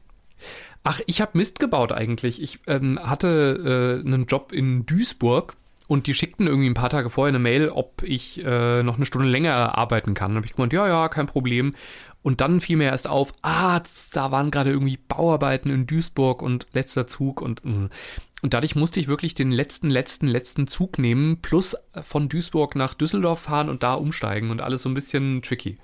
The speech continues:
Hatte mir aber schon so als Plan B überlegt, naja, irgendwie nach Limburg oder so schafft man's ja immer, äh, oder nach, nach, ne, irgendwie, also schon so nah an Hessen ran und im, im Notfall strande ich halt da und muss irgendwie gucken, dass ich dann noch ein Hotel oder sowas finde.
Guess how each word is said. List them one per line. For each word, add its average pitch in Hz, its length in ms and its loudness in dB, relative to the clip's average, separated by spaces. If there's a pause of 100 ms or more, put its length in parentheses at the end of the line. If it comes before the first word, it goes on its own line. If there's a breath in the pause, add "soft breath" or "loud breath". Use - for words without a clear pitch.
(380 loud breath)
Hatte 165 220 -2
mir 151 100 6
aber 131 100 4
schon 139 160 2
so 135 60 4
als 123 160 2
Plan 131 300 2
B 123 140 4
überlegt, 127 420 2
naja, 120 260 2
irgendwie 135 280 4
nach 123 180 0
Limburg 147 460 4
oder 123 140 2
so 120 140 2
schafft 120 240 -4
man's 120 160 -2
ja 117 80 2
immer, 131 300 2 (340 loud breath)
äh, 120 200 2
oder 120 280 2
nach, 120 320 -2
nach, 120 220 0
ne, 135 180 2
irgendwie, 135 300 0
also 120 260 -4
schon 131 240 -4
so 120 160 -2
nah 117 280 2
an 127 120 -2
Hessen 113 280 -2
ran 117 240 -2
und 110 180 -6
im, 131 280 -2
im 135 100 0
Notfall 123 440 0 (420 loud breath)
strande 120 320 -2
ich 127 120 -2
halt 117 160 0
da 113 160 2
und 113 100 -2
muss 117 140 -2
irgendwie 117 260 0
gucken, 117 220 -2
dass 107 160 -4
ich 107 40 -8
dann 107 120 -6
noch 107 80 -4
ein 107 60 -6
Hotel 113 280 -4
oder 104 160 0
sowas - 220 -10
finde. 120 180 -8